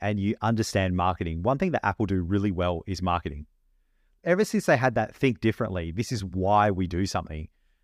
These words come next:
Oh, and we also sell computers. So anyone that's interested in this, go look up a clip called Simon Sinek Why. So Simon, S I N E K, why. And he goes through, like, people always talk about what they want to sell. It's like,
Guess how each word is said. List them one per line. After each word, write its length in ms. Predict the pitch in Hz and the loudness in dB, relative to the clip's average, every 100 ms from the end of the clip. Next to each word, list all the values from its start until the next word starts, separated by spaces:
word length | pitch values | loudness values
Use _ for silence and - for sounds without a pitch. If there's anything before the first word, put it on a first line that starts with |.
| _ | _
Oh, 160 | 127 104 | 2 2
and 160 | 104 | 2
we 100 | 104 | 2
also 240 | 104 104 107 | 2 2 0
sell 220 | - 92 | -2 -2
computers. 460 | 95 - 95 87 - | -4 -4 -4 -4 0
So 120 | 135 | 0
anyone 320 | 165 202 226 | 0 0 2
that's 160 | 202 - | 2 2
interested 400 | 127 135 - 98 | -2 -2 -2 -2
in 80 | 85 | -2
this, 260 | 85 - - _ _ _ - | -4 -8 -14 _ _ _ 0
go 100 | 131 | 2
look 180 | 180 214 | 4 2
up 120 | 226 | 0
a 40 | |
clip 300 | 190 127 110 | 2 2 2
called 240 | - 104 98 | 0 0 0
Simon 380 | - 120 123 120 | 2 2 2 0
Sinek 400 | - 110 101 - _ | -2 -2 -2 -6 _
Why. 440 | 98 92 87 85 - _ _ _ | -2 2 2 0 -6 _ _ _
So 180 | - 113 | 0 0
Simon, 420 | 101 127 147 180 - | 4 2 2 -2 -2
S 160 | 127 - | 0 2
I 100 | 107 104 | 2 0
N 120 | 101 | -2
E 120 | 104 | -2
K, 320 | - 110 185 - | 0 0 -2 -2
why. 260 | 85 82 - _ _ _ | -2 -2 -4 _ _ _
And 120 | 127 123 | -2 0
he 60 | |
goes 360 | 131 147 156 - | 2 2 2 -2
through, 380 | 123 131 107 95 | 0 2 4 2
like, 180 | 95 - | 0 0
people 240 | 165 220 | -2 2
always 160 | 196 - | 0 0
talk 160 | 156 | -4
about 200 | 127 98 | -2 -2
what 300 | 107 107 - | -2 0 0
they 100 | 110 | 0
want 200 | 104 92 | 0 -2
to 100 | 98 | -4
sell. 320 | - 78 80 - _ _ | -4 -4 -6 -14 _ _
It's 100 | - | 0
like, 140 | 110 | 0